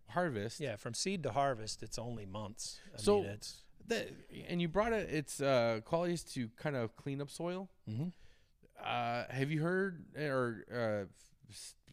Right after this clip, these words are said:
Speaker 1: run across any, like, your normal research where, like, that's exactly what this plant was used for, is to clean up, uh, soil to see if it could be vital, uh, viable to grow,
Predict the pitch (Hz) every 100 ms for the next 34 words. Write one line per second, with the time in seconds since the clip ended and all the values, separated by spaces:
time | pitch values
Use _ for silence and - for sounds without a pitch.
0 | - 110 135 135 143 139 135 139 135 127
1 | 101 90 101 98 101 85 95 98 98 95
2 | 82 85 82 147 196 135 120 131 120 120
3 | 113 104 107 104 - - _ - 120 123
4 | 117 131 - 135 123 - 135 101 90 139
5 | 131 - 95 95 - - 131 127 113 104
6 | 101 95 - 120 110 104 - 117 113 -
7 | 113 117 110 - _ - - - 113 104
8 | 113 120 82 104 92 90 107 107 113 117
9 | - 104 101 98 95 92 95 104 107 104
10 | 101 98